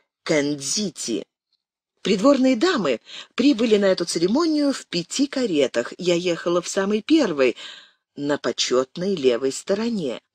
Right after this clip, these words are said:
На правой стороне сидела госпожа Кёгоку. На мне было семислойное косоде, расцветка постепенно менялась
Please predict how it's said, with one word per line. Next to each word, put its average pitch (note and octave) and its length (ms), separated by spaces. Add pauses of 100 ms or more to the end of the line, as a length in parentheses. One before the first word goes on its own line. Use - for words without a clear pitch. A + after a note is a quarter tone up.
На C3+ 180
правой D#4+ 340
стороне C3+ 480
сидела D#4 300
госпожа C#4+ 520 (440)
Кёгоку. A#3 840 (1200)
На E3+ 180
мне E3 280
было C#3+ 260
семислойное C#3+ 760
косоде, D3 640
расцветка C3+ 760
постепенно C#3 480
менялась E3 580